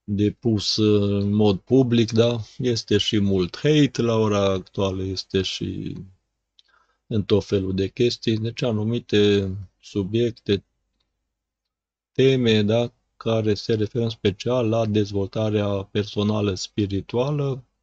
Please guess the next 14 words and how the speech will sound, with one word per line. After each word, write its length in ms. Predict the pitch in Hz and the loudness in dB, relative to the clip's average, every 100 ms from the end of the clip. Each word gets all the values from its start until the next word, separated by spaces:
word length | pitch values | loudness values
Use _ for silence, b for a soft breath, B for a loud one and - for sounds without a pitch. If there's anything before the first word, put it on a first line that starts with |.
| _ _ _ | _ _ _
deci 280 | 107 110 - | -6 -6 -6
acolo 340 | 92 - 110 | -10 -4 -2
o 60 | 95 | -2
fi 200 | - 110 | -4 -4
un 140 | 101 | -2
nivel 440 | 95 92 101 98 95 | -2 -2 -2 -4 -8
mai 260 | - 110 113 | -10 -6 -4
ridicat, 720 | 98 92 92 - 110 123 - | -4 -4 -6 -6 -8 -8 -12
mult 180 | - 107 123 | -12 -12 -10
mai 260 | 101 98 104 | -8 -8 -6
ridicat 640 | 98 95 95 117 113 - | -6 -6 -6 -4 -4 -6
la, 240 | 104 104 110 _ B B B B _ | -8 -6 -10 _ B B B B _
pentru 540 | 107 98 - 95 98 | -2 -2 -4 -4 -2
membrii, 720 | 95 104 95 92 90 95 92 | 0 2 2 2 0 -2 -6